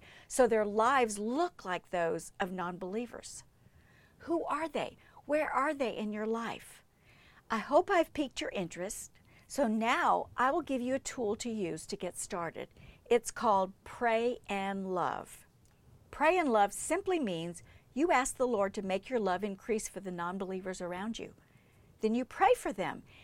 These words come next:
and begin an intentional relationship with at least one. Here is how Pray and Love works. First, ask Jesus to bring to mind one to two non-believers or unchurched women in your life.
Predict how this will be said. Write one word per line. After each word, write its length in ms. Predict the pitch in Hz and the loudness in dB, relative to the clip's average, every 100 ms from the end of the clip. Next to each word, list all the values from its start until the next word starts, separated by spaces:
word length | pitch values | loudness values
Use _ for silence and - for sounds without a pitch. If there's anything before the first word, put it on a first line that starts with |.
| - - | -20 -4
and 240 | 226 208 | -2 0
begin 520 | 233 196 247 302 240 - | -2 -4 -2 0 0 -2
an 120 | 208 202 | -6 -4
intentional 600 | 196 - 254 - 254 233 | -4 -4 -4 -4 -6 -2
relationship 760 | 233 196 180 - 220 - - | -2 0 -2 -4 -6 -4 -4
with 140 | 196 185 | -4 -6
at 180 | - | -6
least 360 | 175 196 - - | -4 -6 -8 -14
one. 460 | 170 147 143 - - - - - - | -10 -6 -6 -10 -20 -20 -20 -20 -4
Here 200 | 320 381 | 4 4
is 160 | 403 | 4
how 160 | 285 269 | 4 4
Pray 300 | - 240 220 | 4 2 4
and 100 | 214 | 2
Love 220 | 202 185 | 0 0
works. 520 | 180 180 - - - - _ | 0 0 0 -10 -12 -12 _
First, 440 | - 254 294 - - - - - - | 2 4 4 0 -14 -20 -20 -14 6
ask 340 | 240 285 - | 6 6 -2
Jesus 460 | 254 208 226 226 - | -4 -4 -4 -6 -4
to 120 | 208 | -2
bring 280 | 220 254 285 | 2 2 2
to 100 | 277 | -2
mind 380 | 226 180 180 180 | -2 -2 -2 -4
one 280 | 190 254 349 | 0 0 0
to 100 | 370 | -4
two 220 | - 294 | -2 -2
non-believers 840 | 247 226 247 233 202 180 185 196 - | 0 0 0 -2 -2 -2 -2 -6 -2
or 240 | 196 202 - | -2 -2 0
unchurched 540 | 262 294 277 240 - | 0 -2 -4 -4 -4
women 320 | 202 185 196 | -4 -2 -4
in 180 | 196 202 | -4 -4
your 180 | 196 190 | -2 0
life. 540 | 196 190 156 - - | 0 0 -4 -6 -20